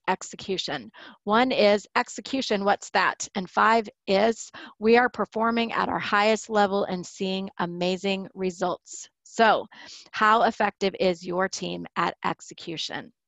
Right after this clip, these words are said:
Mark, do you have any predictions about,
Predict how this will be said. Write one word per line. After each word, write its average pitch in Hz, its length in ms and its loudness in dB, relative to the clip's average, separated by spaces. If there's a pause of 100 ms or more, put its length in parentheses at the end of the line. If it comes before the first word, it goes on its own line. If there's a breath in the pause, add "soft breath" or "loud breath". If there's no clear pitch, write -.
(1900)
Mark, 220 220 2
do 254 100 -4
you 240 100 4
have 226 200 2
any 208 380 0 (180 loud breath)
predictions 202 720 -2
about, 190 320 -2